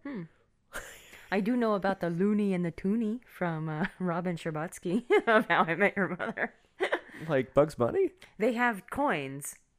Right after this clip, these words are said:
Speaker 1: and one of them, I forget which. It's called a loony, and then the other one's called a toonie, and then Barney makes fun of her.
Speaker 2: Oh.
Speaker 1: For, yeah.
Speaker 2: I don't remember that.
Speaker 1: Okay. Aye, it's all those deep cuts.
Speaker 2: You
Speaker 1: I'm
Speaker 2: and
Speaker 1: really
Speaker 2: your,
Speaker 1: into those,
Speaker 2: you
Speaker 1: yeah.
Speaker 2: and your him yum deep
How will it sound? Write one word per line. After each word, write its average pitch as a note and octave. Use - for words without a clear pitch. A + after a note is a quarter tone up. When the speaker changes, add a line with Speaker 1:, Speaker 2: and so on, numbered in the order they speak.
Speaker 1:
and E3
one F3
of E3
them, D3+
I D3
forget C3
which. -
It's D3+
called D#3
a C3+
loony, C3
and B2
then B2
the B2
other A#2+
one's A#2+
called A#2+
a A#2+
toonie, B2
and A#2+
then B2
Barney A#2+
makes A#2+
fun B2+
of B2
her. B2
Speaker 2:
Oh. D#3+
Speaker 1:
For, A#2+
yeah. -
Speaker 2:
I C3
don't C#3
remember A2+
that. F2
Speaker 1:
Okay. B2
Aye, G#3
it's E3+
all A3+
those B3+
deep D4+
cuts. -
Speaker 2:
You F3
Speaker 1:
I'm F#3
Speaker 2:
and F3+
Speaker 1:
really D#3+
Speaker 2:
your, C3+
Speaker 1:
into B2
those, D3
Speaker 2:
you D#3+
Speaker 1:
yeah. F#3
Speaker 2:
and E3+
your A#2+
him B2
yum A#2+
deep G#2+